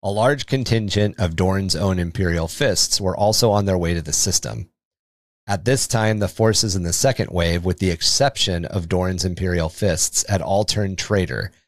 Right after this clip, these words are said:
swearing allegiance to Horus, but they were under orders to keep this allegiance secret. So none of the loyalists knew that this second wave was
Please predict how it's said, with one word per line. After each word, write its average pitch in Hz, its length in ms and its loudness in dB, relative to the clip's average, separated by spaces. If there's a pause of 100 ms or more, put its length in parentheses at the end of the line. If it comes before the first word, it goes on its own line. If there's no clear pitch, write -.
(180)
swearing 98 400 2
allegiance 87 480 0
to 87 80 -4
Horus, 82 540 0 (320)
but 92 100 -4
they 104 120 0
were 107 160 2
under 98 220 -2
orders 101 600 0
to - 100 -2
keep 92 220 -2
this 92 180 0
allegiance 82 720 -2
secret. - 640 -2 (260)
So 107 160 2
none 113 340 0
of 127 260 -2
the 110 100 0
loyalists 98 800 0
knew 73 440 -6 (140)
that 87 140 -2
this 87 180 0
second 85 380 0
wave 78 420 -2
was 73 240 -2